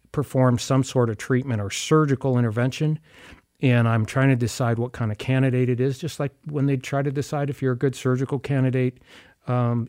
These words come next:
in human beings, if there are underlying factors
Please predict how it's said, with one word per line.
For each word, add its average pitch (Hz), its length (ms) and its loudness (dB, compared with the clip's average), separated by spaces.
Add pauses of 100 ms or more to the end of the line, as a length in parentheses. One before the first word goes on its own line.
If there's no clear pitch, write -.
in 131 180 2
human 135 320 6
beings, 127 460 4 (420)
if 135 280 2
there 135 180 6
are 120 260 2 (280)
underlying 143 640 6
factors 127 720 -4